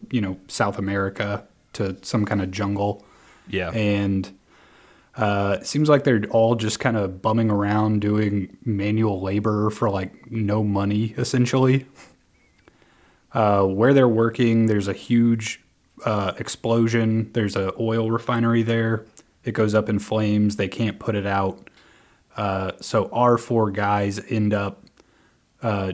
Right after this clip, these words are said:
Speaker 1: driving trucks across the jungle that are full of unstable nitroglycerin. Uh, so one false move and these things will go off.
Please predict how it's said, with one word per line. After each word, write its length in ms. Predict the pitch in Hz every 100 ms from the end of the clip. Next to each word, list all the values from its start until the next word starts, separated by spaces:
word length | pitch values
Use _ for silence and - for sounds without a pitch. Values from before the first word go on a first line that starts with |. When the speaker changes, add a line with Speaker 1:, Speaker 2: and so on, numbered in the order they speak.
| 101
Speaker 1:
driving 680 | - 104 101 107 107 104 101
trucks 520 | - 110 101 - -
across 420 | 101 - 104 -
the 120 | -
jungle 540 | 95 101 98 98 95 101
that 120 | 98
are 80 | 95
full 600 | - - 104 101 101 101
of 640 | 110 98 95 95 95 - _ _ _ _ -
unstable 880 | 113 113 107 - - 104 104 110 101
nitroglycerin. 1300 | 104 101 104 - 98 98 101 107 110 98 98 113 110 - - _ - - - - _ -
Uh, 380 | 110 101 101 101
so 260 | - 98
one 360 | 95 98 117 123
false 360 | 120 123 110 -
move 380 | 120 117 110 110
and 120 | 110
these 160 | 113
things 300 | 113 107 104
will 80 | 104
go 240 | 92 104 101
off. 480 | 104 98 104 -